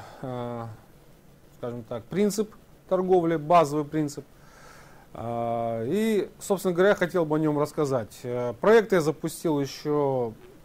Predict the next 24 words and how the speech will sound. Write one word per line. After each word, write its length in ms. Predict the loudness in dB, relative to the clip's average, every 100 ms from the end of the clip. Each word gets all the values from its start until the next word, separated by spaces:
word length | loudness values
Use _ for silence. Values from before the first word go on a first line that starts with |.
| -20 -12
в 100 | -8
начале 400 | -4 2 2 2
прошлого 500 | -2 -2 0 0 2
года, 480 | 4 4 4 2 0 -18 -20 -12
читал 440 | -8 2 4 4
его 120 | 2
частями. 680 | 0 -4 -4 2 4 4 0 -6 -20 -20 -20 -20 -20 -20 -20 -20 -20 -20 -20 -20 -20 -10 -2
А 420 | 4 4 4 0 -10 -20 -20 -18 -2
в 60 |
дальнейшем, 720 | 4 4 6 2 0 -2 2
в 40 | 0
октябре, 460 | 2 -2 2 2
в 40 | 4
ноябре 680 | 2 2 2 4 2 0 -6
я 200 | -2 2
уже 240 | 4 2 2
полноценный 840 | 4 4 2 0 0 0 -2 -4 -10 -6
цикл 340 | -4 2 4
выпустил 500 | 4 0 -2 0 -2
из 60 | -2
пяти 240 | -6 -4
занятий. 640 | 0 2 2 0 -2 -6 -10 -20 -20 -20 -20 -20 -16 -4
А, 380 | 0 2 2
но, 960 | 2 6 6 6 4 2 2 2 0